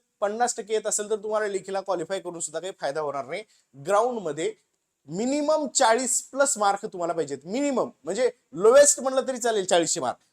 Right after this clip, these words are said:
पोरांनो, जर तुम्हाला पोस्टच काढायची असेल ना, खाकीच काढायची असेल ना, तर लक्षात ठेवा, प्रत्येकाने एक टार्गेट घ्या की ह्याच्यात आउट ऑफच मारलं पाहिजे. भरपूर पोरं असतात जे आउट ऑफ मारत असतात, बरोबर, भरपूर मुलं असतात जे ग्राउंडमध्ये आउट ऑफ मारतात.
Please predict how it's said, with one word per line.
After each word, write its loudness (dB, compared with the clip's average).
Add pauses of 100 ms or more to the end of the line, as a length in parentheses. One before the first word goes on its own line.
(220)
पोरांनो, 4
जर -2
तुम्हाला 2
पोस्टच -2
काढायची 0
असेल -6
ना, -4
खाकीच -4
काढायची -2
असेल -6
ना, -6 (280)
तर -2
लक्षात 0
ठेवा, 2
प्रत्येकाने -2
एक -6
टार्गेट 2
घ्या 0 (240)
की -8
ह्याच्यात 0
आउट 4
ऑफच 0
मारलं 0
पाहिजे. -6
भरपूर 2
पोरं 4
असतात -4
जे -6
आउट 0
ऑफ -2
मारत -4
असतात, -12 (200)
बरोबर, 6 (300)
भरपूर 0
मुलं 2
असतात 2
जे -6
ग्राउंडमध्ये 0
आउट 2
ऑफ 0
मारतात. -6